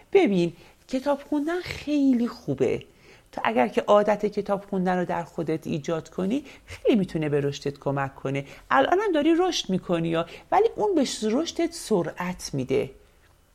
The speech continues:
حالم به هم می‌خوره از این اشرف. فکر کرده کیه؟ حالا به کجا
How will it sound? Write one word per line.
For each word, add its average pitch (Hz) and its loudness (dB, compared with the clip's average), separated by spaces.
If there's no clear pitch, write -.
حالم 311 2
به 151 -4
هم 170 -4
می‌خوره - -6
از - -8
این 76 -10
اشرف. - -14
فکر 480 2
کرده 311 0
کیه؟ - 0
حالا 494 6
به 381 6
کجا 381 6